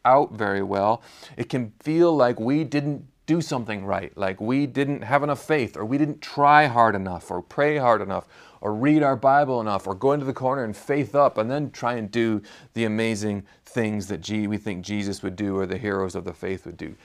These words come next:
Sometimes it's just the mystery of the already and the not yet, and creation groans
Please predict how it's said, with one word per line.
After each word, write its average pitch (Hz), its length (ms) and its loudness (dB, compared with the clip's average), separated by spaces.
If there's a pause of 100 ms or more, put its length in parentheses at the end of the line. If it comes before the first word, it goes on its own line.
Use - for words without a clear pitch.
(340)
Sometimes 165 720 0
it's 117 160 -4
just 117 320 -2
the 127 80 0
mystery 151 720 0
of 120 140 -2
the 113 140 -6
already 127 500 2
and 110 120 -8
the 104 60 -6
not 107 320 -2
yet, 92 260 -6
and 101 160 -12
creation 127 920 -6
groans 127 680 -2